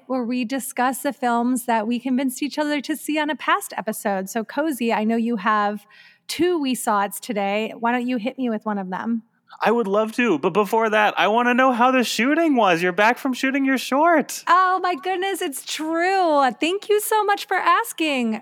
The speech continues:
Speaker 1: Yes, um,
Speaker 2: Absolutely.
Speaker 1: the month of July, that, <laughs> I mean, a lot of June,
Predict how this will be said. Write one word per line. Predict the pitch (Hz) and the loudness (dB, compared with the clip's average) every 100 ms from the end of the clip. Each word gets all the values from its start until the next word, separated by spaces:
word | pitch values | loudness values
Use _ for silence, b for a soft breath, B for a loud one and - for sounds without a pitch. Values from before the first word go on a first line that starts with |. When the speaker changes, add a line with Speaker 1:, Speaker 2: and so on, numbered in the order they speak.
| - | -8
Speaker 1:
Yes, | 240 285 254 170 | 0 2 4 4
um, | 233 | 4
Speaker 2:
Absolutely. | 254 233 226 233 156 - - _ _ _ - | 4 4 4 2 0 -4 -8 _ _ _ -8
Speaker 1:
the | 214 | -2
month | 254 277 285 | 0 0 0
of | 294 | -2
July, | 254 302 262 233 226 233 262 269 | 0 0 2 4 4 4 2 2
that, | 247 240 180 185 - - | 0 0 -4 -6 -12 -16
<laughs> | - | -4
I | 254 | 0
mean, | 262 254 247 - | 0 0 0 0
a | |
lot | 254 254 277 | 2 4 4
of | 339 277 | 0 -2
June, | 285 269 262 254 247 247 | -2 -2 0 0 0 -2